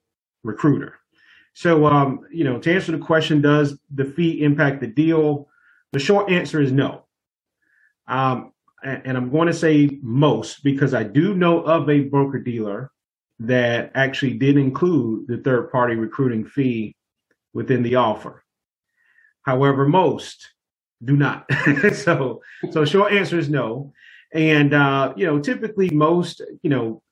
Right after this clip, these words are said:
independent broker-dealers actually leverage, um, third-party recruiters. That's why you don't see many that actually include the, the fee wi-, within their,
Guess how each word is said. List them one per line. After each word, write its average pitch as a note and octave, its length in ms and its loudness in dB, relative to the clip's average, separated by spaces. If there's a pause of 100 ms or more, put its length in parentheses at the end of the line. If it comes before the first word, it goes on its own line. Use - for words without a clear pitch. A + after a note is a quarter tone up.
independent E3 540 0
broker-dealers C#3+ 600 2
actually C#3 320 -2
leverage, B2+ 720 -4 (640)
um, C3 200 -4
third-party D#3 480 2
recruiters. D3+ 520 0
That's C#3+ 220 -2
why C3 140 2
you C3 100 0
don't C#3 180 0
see C#3+ 180 2
many C3+ 600 2
that G#2+ 240 -4
actually A2+ 320 -4
include A#2+ 480 0
the, G2+ 380 0
the G#2 120 -2
fee B2+ 460 2
wi-, G#2 200 0
within A2 280 -2
their, G2 180 -2